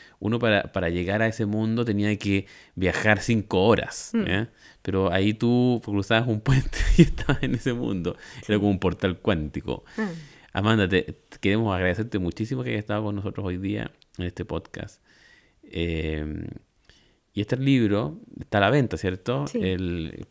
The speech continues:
Speaker 1: por la, por una editorial, una editorial de poesía muy prestigiosa, que es el Cuadro de Tiza, que publicó, eh, Piedra Caliza. ¿Por qué se llama Piedra Caliza?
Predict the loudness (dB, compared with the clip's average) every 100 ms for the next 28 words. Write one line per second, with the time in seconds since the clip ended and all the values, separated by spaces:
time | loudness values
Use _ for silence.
0 | -6 -4 -2 -2 -4 -6 -6 -2 0 0
1 | 0 0 0 0 -2 0 -2 -2 -4 -4
2 | -2 -2 -2 -2 -2 -2 -4 -6 -4 -4
3 | -2 -6 -6 -16 -20 -20 _ _ -6 0
4 | 2 2 -2 0 0 2 0 0 -4 -2
5 | -4 -4 -10 _ -6 -4 -2 -2 0 -2
6 | -4 _ _ _ -4 -2 0 0 -2 -4
7 | _ _ _ -4 0 0 0 -4 -6 -8
8 | -10 -12 -8 -4 -2 -2 -2 0 0 0
9 | -2 -4 -8 -10